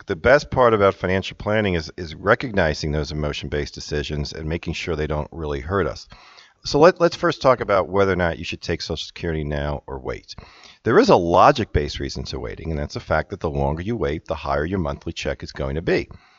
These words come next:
You get roughly an eight percent increase every year you wait until you reach age seventy. At that point, then, the increases stop.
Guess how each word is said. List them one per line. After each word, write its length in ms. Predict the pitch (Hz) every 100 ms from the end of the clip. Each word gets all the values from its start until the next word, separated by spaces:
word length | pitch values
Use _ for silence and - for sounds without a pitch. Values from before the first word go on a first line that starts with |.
| _ _
You 100 | 104
get 180 | 101 90
roughly 320 | 87 - 107
an 60 | 82
eight 220 | 85 -
percent 340 | 113 - 95
increase 420 | 85 - 90 95 -
every 240 | 78 87
year 160 | 85 98
you 160 | 113 127
wait 260 | 80 92
until 240 | 95 - 82
you 80 |
reach 220 | 78 82 -
age 140 | 85
seventy. 500 | - 127 143 85 64
At 100 | 67
that 180 | 76 80
point, 260 | 90 82
then, 200 | - 73
the 100 | 73
increases 440 | 73 76 76 - -
stop. 340 | - - -